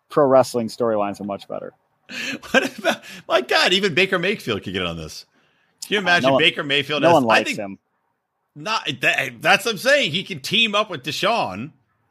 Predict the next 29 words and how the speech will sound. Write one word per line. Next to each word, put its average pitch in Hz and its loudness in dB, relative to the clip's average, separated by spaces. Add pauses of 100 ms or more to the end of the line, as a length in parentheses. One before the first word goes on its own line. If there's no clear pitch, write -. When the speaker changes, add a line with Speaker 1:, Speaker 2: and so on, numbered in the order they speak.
(600)
Speaker 2:
right? 175 0
You 143 0
got 180 2
Baker 190 2
in 127 0
there. 127 2
His 196 -2
wife, 208 0
Baker's 247 0
wife, 165 2
already 160 0
kinda 151 0
looks 135 -4
like 120 -4
a 104 -4
female 117 -2
wrestler. 110 0
She's 123 -8
a 143 -8
little 156 -6
bit 123 -6
bulky, 107 -4
just, - -16 (140)
you 123 -4
know, 95 0
just 104 -10 (160)
gently 110 -6
saying 87 -6
it. 95 -8